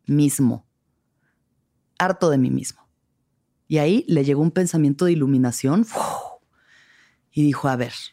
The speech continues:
si estoy harto de mí mismo, aquí hay dos seres, el mí mismo y el que está harto.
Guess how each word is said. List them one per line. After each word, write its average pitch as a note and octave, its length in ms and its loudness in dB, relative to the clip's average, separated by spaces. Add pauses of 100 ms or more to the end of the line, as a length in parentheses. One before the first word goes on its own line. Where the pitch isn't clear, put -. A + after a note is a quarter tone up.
(680)
si - 220 -4
estoy F3+ 500 -2
harto F3 600 0
de D3 140 0
mí C#3+ 140 4
mismo, C#3 800 0
aquí C3 300 -4
hay B2+ 160 0
dos C3 540 -4 (100)
seres, G3 720 -2 (1300)
el C3 180 2
mí E3 200 4
mismo F#3+ 680 2 (420)
y C#3+ 120 -2
el C3 180 -2
que - 80 -4
está C#3+ 420 -2
harto. F3+ 420 -2